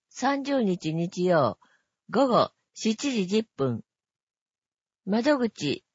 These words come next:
セブンイレブン店舗、Pコード六五ゼロハイフン一六七。店内のマルチコピー機使用。インターネット、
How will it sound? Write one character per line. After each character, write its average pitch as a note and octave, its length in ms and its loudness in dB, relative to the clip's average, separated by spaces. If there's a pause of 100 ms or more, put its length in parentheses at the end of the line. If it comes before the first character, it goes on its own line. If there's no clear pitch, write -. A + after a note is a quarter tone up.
(120)
セ A3 200 -2
ブ C#4 220 0
ン - 80 -4
イ A3+ 100 0
レ C4+ 140 4
ブ B3+ 180 -2
ン A#3+ 80 -6
店 G#3+ 320 0
舗、 C#3+ 280 0 (680)
P G3+ 200 0
コ F3+ 260 2
ー - 20 -2
ド C3+ 260 0 (400)
六 F3+ 360 0
五 F3+ 380 4
ゼ D#3+ 180 0
ロ C#3 220 0 (140)
ハ G#3 200 -6
イ F#3+ 80 0
フ C#3+ 200 -8
ン A#2+ 140 -8 (140)
一 E3+ 240 -6
六 F3+ 320 -2
七。 C#3 340 -6 (1040)
店 C4 240 0
内 F3+ 220 0
の D3+ 220 0 (100)
マ F3+ 160 0
ル A#3+ 120 -2
チ C4 180 -8
コ A3 180 0
ピ G#3+ 200 -4
ー F3+ 60 -4
機 - 280 -8
使 - 180 -6
用。 D3 340 2 (1400)
イ B3+ 140 0
ン C4 80 -8
タ C#4 140 2
ー C4 60 0
ネ B3 140 -2
ッ B3 60 -6 (100)
ト、 D3 240 2